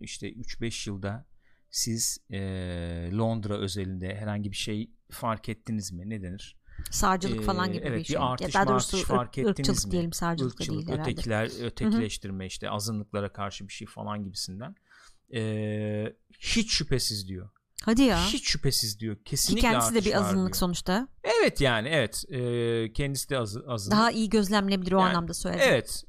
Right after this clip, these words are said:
Speaker 1: öyle diyebiliriz yani. Hiç şüphesiz bir artış var diyor. Sen oradan diyor mesela atıyorum Trump yani oradan efendim onları evine yeri yollayın dediğin zaman diyor bir kişi diyor bir cümle kurduğu anda diyor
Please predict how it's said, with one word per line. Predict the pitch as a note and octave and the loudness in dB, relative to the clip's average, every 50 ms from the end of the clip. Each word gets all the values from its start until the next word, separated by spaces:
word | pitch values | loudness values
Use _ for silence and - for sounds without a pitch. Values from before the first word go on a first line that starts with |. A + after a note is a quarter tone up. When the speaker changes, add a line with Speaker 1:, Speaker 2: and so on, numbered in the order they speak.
| - - | -6 -2
Speaker 1:
öyle | D#3+ D3+ C#3+ B2 B2 A#2 | 0 2 2 2 0 0
diyebiliriz | A#2 A#2+ A#2+ A#2 A#2 A#2+ A#2+ G#2 G2+ F#2+ | 0 0 0 0 -2 -4 -4 -4 -4 -4
yani. | G2+ G2 F#2+ F#2+ G2 A#2 D3+ A3+ A#3+ _ _ _ _ _ _ _ - | -4 -4 -4 -6 -6 -8 -10 -12 -16 _ _ _ _ _ _ _ -10
Hiç | - - G#3+ - - | -6 -4 -4 -2 -2
şüphesiz | - E3+ D3+ - C3 B2 A#2 | 0 0 0 0 0 0 0
bir | B2+ | 2
artış | B2 A2+ G#2+ - - - - | 2 2 2 0 -4 -6 -4
var | G#2+ G2+ G2 G2 | -4 -4 -4 -6
diyor. | A2 C#3 G3+ C4 - _ _ _ _ | -8 -10 -10 -12 -14 _ _ _ _
Sen | - - F#3 F#3 | -4 0 2 4
oradan | F#3 F#3+ F#3+ F3 F#3+ F#3 F#3 E3+ | 4 4 4 4 4 4 4 4
diyor | F3+ F3 | 2 2
mesela | F3 E3+ - F3 D#3 C#3+ - | 2 2 2 2 2 2 0
atıyorum | - - - A#2+ - | 0 -2 -6 -6 -2
Trump | - - C#3+ B2 B2 - A#2 | 0 2 2 2 2 0 -2
yani | G#2 G2+ A2 | -2 -2 0
oradan | B2+ C3 C3+ B2+ C#3 C#3 C3 | 0 0 0 0 0 -2 -2
efendim | B2+ - C#3+ C3 C3 C#3 | -4 -2 -2 -2 -2 -2
onları | C#3 C#3 C#3 C#3 C#3+ C#3+ C#3+ | 0 0 0 2 2 2 2
evine | D#3+ - C#3 C3 C3 D3 D3 | 2 2 2 2 2 4 4
yeri | D3+ C3+ C3 C#3 C#3+ C#3+ D#3+ | 4 4 6 6 6 6 8
yollayın | D#3 C#3+ C3+ B2+ B2+ B2 A#2+ A#2+ A2+ G#2+ G2+ | 6 6 6 4 4 2 2 0 0 2 4
dediğin | C3 C3 A#2+ D3 G#3 D4+ F#4 | 4 4 6 4 4 4 4
zaman | C4 G3 D3+ C3+ A#2+ A2+ A2 | 4 4 4 4 4 2 0
diyor | A2 A#2 C3 D#3+ | -2 0 0 0
bir | G3 | 0
kişi | - - C3+ - - G#2 | 0 -2 -4 -4 -4 -4
diyor | G2+ G#2 G#2+ A#2 A#2+ D3 - _ _ - | -6 -6 -4 -6 -6 -8 -12 _ _ -4
bir | A3+ F#3+ | -2 0
cümle | E3 E3 D#3 D#3 D#3 D3+ | 2 2 4 4 2 0
kurduğu | - - D3+ D3 D3+ F3+ G#3+ | 0 0 0 2 2 4 4
anda | G3+ D#3+ C3+ A2+ G2+ G2 | 4 4 2 0 -2 -4
diyor | A2+ C#3 G3 | -4 -4 -6